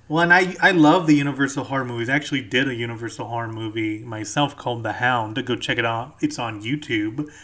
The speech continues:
I'll put a link in the description. But yeah, I mean, I had never really, I don't know, I, I never really, like, connected to the story of Frankenstein.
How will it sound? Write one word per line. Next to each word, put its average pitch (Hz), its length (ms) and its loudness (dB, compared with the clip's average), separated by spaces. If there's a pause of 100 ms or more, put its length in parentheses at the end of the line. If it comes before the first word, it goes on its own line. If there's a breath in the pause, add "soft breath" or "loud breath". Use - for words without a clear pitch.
(140 loud breath)
I'll 170 80 2
put 190 120 4
a 160 60 10
link 151 260 4
in 143 80 2
the 127 80 0
description. - 840 -4 (600 loud breath)
But 185 160 2
yeah, 254 400 6
I 190 120 2
mean, 226 180 -2
I 196 160 6
had 214 200 4
never 220 240 4
really, 196 560 2 (100)
I 185 60 -6
don't 202 160 2
know, 143 160 0
I, 147 160 0 (140)
I 160 80 0
never 190 280 0
really, 175 220 4
like, 135 340 -2 (420)
connected 135 640 -6
to 165 140 -2
the 160 80 -4
story 175 360 -2
of 175 120 -6
Frankenstein. 180 920 -6